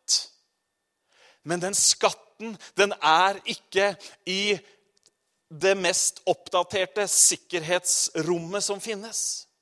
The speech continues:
Den skatten er ikke i en pen, polert beholder, som er både vanntett og støvtrykk, og støvtrygg. Nei, den skatten du og jeg har fått, er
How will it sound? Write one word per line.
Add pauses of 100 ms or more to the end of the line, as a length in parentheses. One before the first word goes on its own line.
(800)
Den
skatten (260)
er (140)
ikke (340)
i (100)
en (340)
pen, (260)
polert (100)
beholder, (880)
som
er
både
vanntett
og
støvtrykk, (220)
og
støvtrygg. (1120)
Nei, (240)
den
skatten
du
og
jeg
har
fått, (320)
er